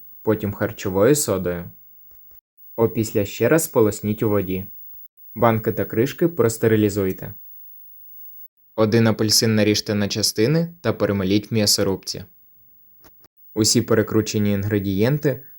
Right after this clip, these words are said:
перекладіть у велику миску, щоб було зручно мішати. Плюс цукор. Цукру додайте рівно стільки, стільки було у вас у мисці компонентів.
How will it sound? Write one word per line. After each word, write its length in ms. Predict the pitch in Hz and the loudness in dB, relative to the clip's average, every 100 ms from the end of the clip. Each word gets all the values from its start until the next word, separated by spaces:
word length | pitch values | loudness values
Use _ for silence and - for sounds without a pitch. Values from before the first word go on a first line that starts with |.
| - | 0
перекладіть 640 | 113 107 - 101 110 139 | 2 2 0 0 2 0
у 80 | - | 2
велику 380 | 113 104 101 107 | 2 2 2 0
миску, 500 | 98 92 - - 104 - - - - - _ _ - | 0 -2 -6 -10 -16 -20 -20 -20 -20 -20 _ _ -12
щоб 240 | - 113 | -2 0
було 240 | 104 104 | 2 2
зручно 420 | 98 110 117 - 160 | 2 2 0 2 0
мішати. 580 | 123 - 95 - - 101 - - - - - - - - - - - - - - - - - _ _ - - - - | 0 -2 -6 -6 -12 -16 -20 -20 -20 -20 -20 -20 -20 -20 -20 -20 -20 -20 -20 -20 -20 -20 -20 _ _ -20 -20 -20 -8
Плюс 520 | 113 113 139 160 - | 2 4 6 2 -4
цукор. 480 | - 123 104 - - - _ - | -4 -2 -2 -4 -10 -18 _ -2
Цукру 320 | 131 117 113 | 0 4 4
додайте 440 | 107 107 107 101 107 | 4 6 4 4 2
рівно 260 | 104 101 | 2 0
стільки, 440 | - - 120 143 117 | -2 0 0 2 0
стільки 340 | - 98 - | 0 -4 -4
було 340 | 95 95 101 | 0 4 6
у 40 | 147 | 6
вас 240 | 156 - | 4 2
у 40 | 98 | 0
мисці 320 | 95 101 110 | -2 -2 -4
компонентів. 680 | 104 98 98 92 87 85 | -4 -2 -2 -2 -4 -10